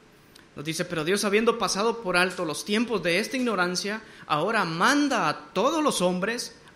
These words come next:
en todo lugar que se arrepientan". Es a todos los hombres, no es a unos cuantos, ¿eh? Pues todos pecamos, todos estamos destituidos de la gloria de Dios,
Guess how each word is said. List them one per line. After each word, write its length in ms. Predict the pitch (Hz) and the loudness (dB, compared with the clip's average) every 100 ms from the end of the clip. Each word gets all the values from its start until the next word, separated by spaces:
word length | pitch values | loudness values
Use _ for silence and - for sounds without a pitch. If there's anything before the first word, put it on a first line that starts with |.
| - | -12
en 220 | 151 147 | -8 -8
todo 300 | 143 220 277 | -2 0 2
lugar 500 | 269 196 196 202 226 - - - - - - - - | 0 0 0 -2 -6 -16 -20 -20 -20 -20 -20 -20 -10
que 80 | |
se 120 | 143 147 | -6 -4
arrepientan". 600 | 156 190 214 240 170 160 - - - - - - - - - - - - - - - - | -4 -2 -4 -4 -10 -12 -20 -20 -20 -20 -20 -20 -20 -20 -20 -20 -20 -20 -20 -20 -20 -8
Es 180 | 180 196 | -4 0
a 140 | 214 | 0
todos 280 | - 302 247 | 0 2 2
los 140 | 185 | 0
hombres, 260 | 156 135 135 | -2 -8 -8
no 100 | 180 | -4
es 220 | 233 220 | -4 -2
a 100 | 196 | -2
unos 300 | 175 185 175 | -2 -2 -4
cuantos, 440 | 170 165 156 139 160 | -2 -2 -2 -10 -14
¿eh? 80 | 190 - - - - - - | -18 -20 -20 -20 -20 -20 -14
Pues 160 | - | -12
todos 260 | 139 151 151 | -6 -6 -8
pecamos, 460 | - 170 233 247 | -4 0 0 -2
todos 180 | - 165 | -4 -6
estamos 260 | 160 165 165 | -4 -4 -4
destituidos 600 | 160 160 143 143 160 143 | -6 -10 -8 -8 -8 -8
de 80 | 143 | -8
la 100 | 131 | -6
gloria 280 | 143 165 | -6 -8
de 80 | 151 | -6
Dios, 320 | 139 180 254 | -6 -6 -8